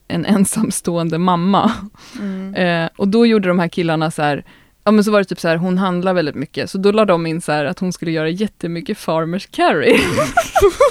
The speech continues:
Speaker 2: För att bli
Speaker 1: För att hon gick
Speaker 2: starkare
Speaker 1: och
Speaker 2: på
Speaker 1: handlade
Speaker 2: mär-,
Speaker 1: mat så
Speaker 2: bära
Speaker 1: mycket.
Speaker 2: mat. <laughs>
Speaker 1: Ja,
Speaker 2: Oj,
Speaker 1: och så var det
Speaker 2: ja.
Speaker 1: så, men det var också så här, hon ska köra en så här fyrsplit och hon ska göra det och hon ska köra cardio. Och sen så, och då minns jag att både jag och Johanna var så här, men alltså,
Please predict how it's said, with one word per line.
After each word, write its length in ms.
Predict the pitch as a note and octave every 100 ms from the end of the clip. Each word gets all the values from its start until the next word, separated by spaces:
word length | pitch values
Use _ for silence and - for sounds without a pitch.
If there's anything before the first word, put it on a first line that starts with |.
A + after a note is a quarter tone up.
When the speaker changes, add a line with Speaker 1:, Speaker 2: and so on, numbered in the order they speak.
| - B4+ - - - - - - - - - - F#4 -
Speaker 2:
För 120 | C#4
att 100 | A#3
bli 100 | C#4+
Speaker 1:
För 160 | -
att 60 | D4+ C#4
hon 100 | D4
gick 100 | D#4
Speaker 2:
starkare 100 | C#4+
Speaker 1:
och 60 |
Speaker 2:
på 40 | E4+
Speaker 1:
handlade 340 | - C#4+ C#4
Speaker 2:
mär-, 80 | C4+
Speaker 1:
mat 0 |
så 120 | G#4 G#4
Speaker 2:
bära 220 | C4 B3
Speaker 1:
mycket. 120 | A#3
Speaker 2:
mat. 180 | C4 -
<laughs> 40 | G4+ C#5+ - F#5 - - - - - - - - A4
Speaker 1:
Ja, 420 | - C#4 G#4+ G4 E4+
Speaker 2:
Oj, 160 | F4
Speaker 1:
och 60 | D4
så 140 | D#4
var 120 | D#4+ D#4+
det 40 |
Speaker 2:
ja. 60 | E4
Speaker 1:
så, 60 | -
men 100 | C4+
det 60 | D4+
var 140 | E4+
också 160 | D4+ B3
så 100 | A3
här, 200 | G3+ G#3 - -
hon 160 | B3 C4
ska 140 | C4+
köra 300 | B3+ B3+ B3
en 80 | A#3+
så 80 | A#3
här 60 |
fyrsplit 840 | G3+ - C4 A#3+ - D4 D4+ D4+ -
och 60 |
hon 100 | A3 G#3+
ska 100 | G#3+
göra 120 | G3+
det 360 | G#3+ C#4 C4
och 100 | -
hon 100 | A3
ska 100 | G#3+
köra 160 | A3 G3+
cardio. 460 | - C4 B3+ A#3+ A3+
Och 220 | - G#3
sen 180 | G#3+ G#3+
så, 100 | A3
och 160 | -
då 60 | G#3+
minns 240 | A#3+ B3
jag 80 | F3+
att 120 | F3 -
både 260 | F#3 F#3
jag 80 | F#3
och 60 | F3
Johanna 240 | F#3+ G#3+
var 100 | G3
så 120 | F3
här, 80 | D#3
men 160 | E3+ F#3
alltså, 300 | F#3 F#3